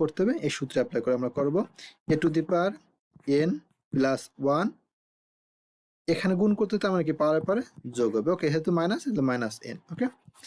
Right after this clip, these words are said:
তাহলে আমাদের কত আসতেছে? এই n, n কাটে গেল, a to the power, আহ, one আসতেছে। তাহলে a to the power one মানে কত?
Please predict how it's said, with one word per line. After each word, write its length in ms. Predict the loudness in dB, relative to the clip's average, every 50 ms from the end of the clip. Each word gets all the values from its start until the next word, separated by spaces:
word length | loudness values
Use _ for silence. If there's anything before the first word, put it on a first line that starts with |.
| -20 -20 _ _ _ _ -6
তাহলে 260 | -4 0 2 2 2 4 4
আমাদের 160 | 2 0 0 0
কত 80 | 0 0 0
আসতেছে? 260 | 0 -2 -2 -2 0 -2 0 0 0
এই 60 | 0 0 0 0 2
n, 20 | 2 2 2
n 20 | 0 0 0
কাটে 160 | 0 0 2 2
গেল, 120 | 2 2 0 -2 -6 -8 -10 -8
a 40 | -4 -2
to 40 | 0 0
the 80 | 0 0 0
power, 200 | 0 0 0 -2 -4 _ _ _ _ _ _ _ _ _ _ _ -2
আহ, 120 | -2 -2 -2 -2 0 0 2 2
one 100 | 2 2 0
আসতেছে। 300 | -2 -4 -4 -4 -2 -2 -2 -2 -4 _ _
তাহলে 160 | -6 -2 0 0
a 20 | 0 2
to 60 | 2
the 60 | 2 2
power 120 | 2 2 2
one 100 | 2 2
মানে 120 | 2 2 0 -2
কত? 120 | -2 0